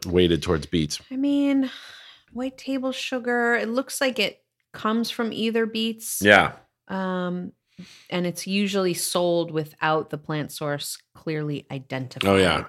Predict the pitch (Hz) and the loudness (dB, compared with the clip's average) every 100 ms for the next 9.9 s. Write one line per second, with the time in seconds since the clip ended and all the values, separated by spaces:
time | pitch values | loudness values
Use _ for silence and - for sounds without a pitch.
0 | - 131 139 - 208 151 131 165 - - | 4 6 6 6 4 4 2 2 4 4
1 | 160 156 120 120 185 220 220 190 - 139 | 6 6 4 0 0 2 2 0 2 4
2 | 143 - 95 92 85 73 - 104 107 101 | 4 4 4 6 4 2 -2 2 8 8
3 | 208 220 139 107 101 123 95 175 175 165 | 8 8 8 6 8 8 10 8 6 4
4 | 113 123 - 175 175 151 92 92 104 107 | 8 8 10 8 10 8 6 8 10 10
5 | 101 73 73 57 50 151 127 151 110 - | 8 6 2 0 -2 2 2 6 6 6
6 | 113 98 82 92 80 76 85 80 62 - | 4 4 4 6 6 4 2 2 2 -4
7 | - - - 143 135 92 90 - 85 82 | -14 -20 -8 -2 8 8 8 4 2 2
8 | 80 92 _ _ _ _ 95 87 78 67 | 0 -8 _ _ _ _ 0 2 2 -2
9 | 58 - _ _ - - 190 190 170 | -6 -10 _ _ -20 -10 -4 -2 -4